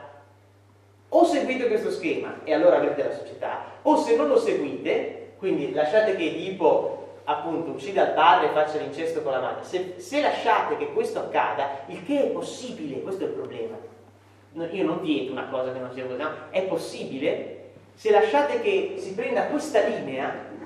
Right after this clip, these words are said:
e allora non avrete più società, cadrete nella notte. Questo cadere nella notte è molto significativo, proprio dal punto di vista metafisico, perché Aristotele, nella Metafisica, proprio il testo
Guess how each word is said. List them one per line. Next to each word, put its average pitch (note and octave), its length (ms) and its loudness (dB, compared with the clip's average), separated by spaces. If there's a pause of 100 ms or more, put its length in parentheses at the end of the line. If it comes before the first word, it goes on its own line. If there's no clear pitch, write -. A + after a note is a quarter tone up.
(380)
e G3+ 140 -2
allora G#3 420 4
non - 140 0
avrete E3+ 340 0
più - 140 2
società, - 540 2
cadrete F#3+ 420 2
nella G#3+ 240 2
notte. - 420 -6 (1080)
Questo C4 260 0
cadere - 360 4
nella - 180 0
notte - 320 -2
è - 20 -10
molto G3 300 -2
significativo, C3 1040 -8
proprio D3 240 -4
dal C3 80 -2
punto D3+ 120 -4
di D#3+ 60 -4
vista C#3+ 160 -8
metafisico, B2+ 680 -10
perché - 600 -4
Aristotele, - 1080 2 (800)
nella E3 280 2
Metafisica, - 960 -4 (420)
proprio A#2 220 -8
il - 60 -12
testo D3+ 240 -2